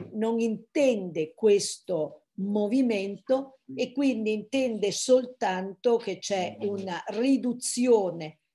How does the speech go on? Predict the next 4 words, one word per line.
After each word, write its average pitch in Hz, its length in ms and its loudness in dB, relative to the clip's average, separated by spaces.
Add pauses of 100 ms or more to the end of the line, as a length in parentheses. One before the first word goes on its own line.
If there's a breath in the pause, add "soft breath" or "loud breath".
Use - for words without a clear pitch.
della, 190 1000 0 (220)
ad-, 175 360 -6
della 190 360 2
generosità 220 1080 0